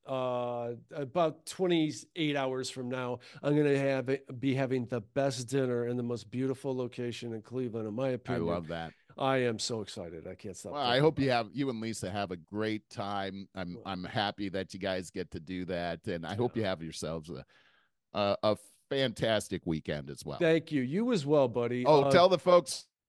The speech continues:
Speaker 2: where, wh-, the, the, where you can find us and all that
Speaker 1: Yes.
Speaker 2: kind of stuff.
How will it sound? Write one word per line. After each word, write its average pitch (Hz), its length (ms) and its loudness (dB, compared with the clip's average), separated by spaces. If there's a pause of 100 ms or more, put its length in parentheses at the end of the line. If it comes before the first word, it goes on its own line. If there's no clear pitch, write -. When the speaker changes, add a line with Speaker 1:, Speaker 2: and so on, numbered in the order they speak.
(160)
Speaker 2:
where, 160 360 8
wh-, 143 220 4
the, 135 240 4
the, 131 220 0
where 139 400 4
you 127 120 0
can 131 160 -2
find 139 360 4
us 131 200 6
and 120 100 4
all 127 100 6
that 127 120 6
Speaker 1:
Yes. 117 80 -6
Speaker 2:
kind 110 220 -6
of 95 60 -8
stuff. 87 320 -6